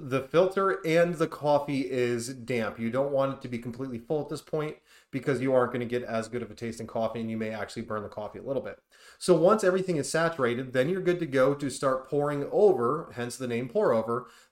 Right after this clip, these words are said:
the water over top of the filter and the coffee grounds, and allow it to then drip, just like a steep would, into the coffee cup below,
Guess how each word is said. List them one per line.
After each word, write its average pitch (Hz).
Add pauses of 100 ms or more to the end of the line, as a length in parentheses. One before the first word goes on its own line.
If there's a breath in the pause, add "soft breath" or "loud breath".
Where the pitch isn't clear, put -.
the 143
water 139
over 170
top 147
of 127
the 127
filter 120
and 117
the 110
coffee 120
grounds, 104 (260 soft breath)
and 156
allow 139
it 143
to 143
then 123
drip, 160
just 135
like 131
a 120
steep -
would, 131
into 139
the 127
coffee 120
cup 120
below, 127